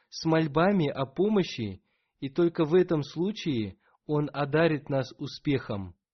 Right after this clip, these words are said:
В этой связи Хазрат обетованный Мессия, мир ему – в одном месте изрёк: «Помните,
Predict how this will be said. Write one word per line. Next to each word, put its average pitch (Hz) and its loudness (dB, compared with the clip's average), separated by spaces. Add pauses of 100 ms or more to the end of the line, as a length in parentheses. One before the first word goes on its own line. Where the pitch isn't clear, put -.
(1000)
В 147 -2
этой 202 2
связи 175 -4
Хазрат 175 -2
обетованный 160 0
Мессия, 175 -2
мир 143 0
ему – 147 -2 (280)
в - 0
одном 151 2
месте 160 2
изрёк: 135 -2 (2000)
«Помните, 180 0